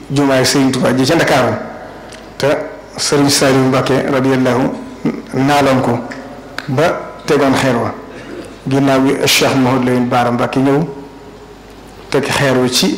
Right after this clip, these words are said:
pàkk bu mujj bi, Cheikh Sidi Mokhtar ñëw tàmbali liggéey ba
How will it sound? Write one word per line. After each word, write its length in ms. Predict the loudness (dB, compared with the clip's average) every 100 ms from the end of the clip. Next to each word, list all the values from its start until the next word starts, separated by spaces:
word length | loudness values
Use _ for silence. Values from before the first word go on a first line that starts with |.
| 0
pàkk 240 | 0 2
bu 120 | 2
mujj 180 | 2 2
bi, 160 | -2 -4 -10 -16 -16 -18 -18 -20 -20 -20 -16 -10 -6
Cheikh 340 | -2 2 2
Sidi 220 | 2 2
Mokhtar 360 | 2 2 2 2
ñëw 300 | 2 2 0
tàmbali 380 | 0 2 2 2
liggéey 320 | 2 2 0
ba 140 | 0